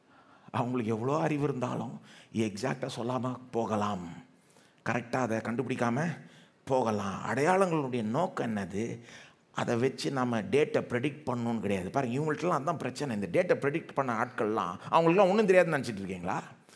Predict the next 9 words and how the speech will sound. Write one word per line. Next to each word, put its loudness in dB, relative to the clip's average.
அவங்களுக்கு 6
இந்த 2
கடைசி 8
கால, 6
கால 6
அடையாளம்லாம் 6
ஓரளவுக்கு 4
புரியும் 2
பாருங்க. -4